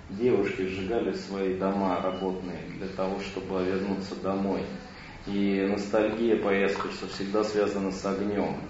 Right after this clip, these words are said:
Это Тарковский хватает в своём фильме «Ностальгия», когда сжигается душа. Точнее, нет,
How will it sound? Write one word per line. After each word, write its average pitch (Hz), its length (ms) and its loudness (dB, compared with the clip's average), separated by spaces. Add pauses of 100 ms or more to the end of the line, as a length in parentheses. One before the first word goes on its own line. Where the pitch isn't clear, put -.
(100)
Это 95 200 -6
Тарковский 98 760 -2
хватает 82 500 -6
в - 60 -14
своём - 240 -8 (120)
фильме - 240 -8 (120)
«Ностальгия», - 720 -8
когда 92 380 -2 (180)
сжигается 110 720 8
душа. 110 600 2 (2500)
Точнее, 113 420 4
нет, 110 280 4